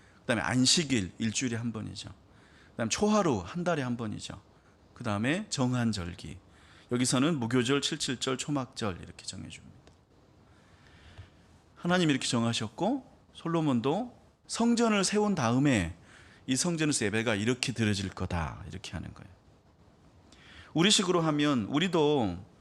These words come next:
매일 드리는 새벽 기도회가 있죠. 그다음에 저녁 기도회, 우리가 수요일에 있고 또 청년들이 목요일에 합니다. 예전에는 금요일에 하고 이렇게 저녁 기도회를 하죠. 또 여러분이 개인적으로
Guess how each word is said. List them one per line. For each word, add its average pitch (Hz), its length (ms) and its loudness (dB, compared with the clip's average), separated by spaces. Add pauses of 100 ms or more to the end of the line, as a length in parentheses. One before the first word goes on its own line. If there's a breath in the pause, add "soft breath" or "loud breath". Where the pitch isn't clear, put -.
매일 165 400 4
드리는 123 260 -2
새벽 143 300 -6
기도회가 101 360 -6
있죠. 180 400 -6 (560 loud breath)
그다음에 147 300 2
저녁 147 380 2
기도회, 107 460 -4 (240)
우리가 117 120 -6
수요일에 208 520 2
있고 170 480 -2
또 - 60 -12
청년들이 202 480 -2
목요일에 120 440 -2
합니다. 95 420 -10 (460 loud breath)
예전에는 135 420 2
금요일에 127 400 0
하고 101 260 -6
이렇게 113 180 -10
저녁 139 260 0
기도회를 117 360 -4
하죠. 120 440 -8 (920)
또 139 80 -2
여러분이 131 260 0
개인적으로 123 800 0